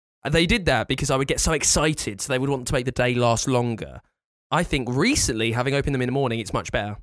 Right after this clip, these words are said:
because then you're not, you're not waiting for the headline of the day. That's my opinion on it.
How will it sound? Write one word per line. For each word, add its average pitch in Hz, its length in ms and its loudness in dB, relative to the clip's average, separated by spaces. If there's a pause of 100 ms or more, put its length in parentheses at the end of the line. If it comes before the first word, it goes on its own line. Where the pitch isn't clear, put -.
(120)
because 120 260 -4
then 120 120 0
you're 123 80 2
not, 120 300 0
you're 143 160 -2
not 110 160 -4
waiting 127 400 -2
for 117 80 -6
the 110 60 -4
headline 107 480 -2
of 101 80 -8
the 104 80 -6
day. 98 340 -6 (500)
That's - 160 -8
my 104 120 -2
opinion 101 320 -4
on 98 100 -8
it. 95 80 -14